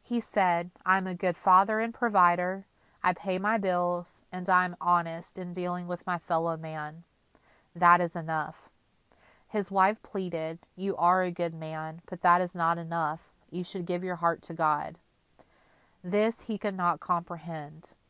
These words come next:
My ninety-seven pound grandmother made no attempt to force her faith on her husband, nor did she treat him disrespectfully, but she quietly continued to pray and would fast for the man she loved.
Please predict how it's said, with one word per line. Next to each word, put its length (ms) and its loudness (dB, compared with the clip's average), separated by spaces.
My 120 4
ninety-seven 720 2
pound 380 0
grandmother 840 -2
made 180 -4
no 280 0
attempt 640 -6
to 80 -14
force 360 -4
her 300 -8
faith 380 -2
on 160 -4
her 140 -10
husband, 560 -6
nor 260 0
did 240 -2
she 400 -6
treat 280 -8
him 160 -6
disrespectfully, 1080 -2
but 120 -4
she 160 -4
quietly 480 6
continued 540 -6
to 80 -8
pray 480 0
and 160 -2
would 140 -2
fast 460 4
for 140 -6
the 80 -6
man 260 -8
she 220 -10
loved. 480 -6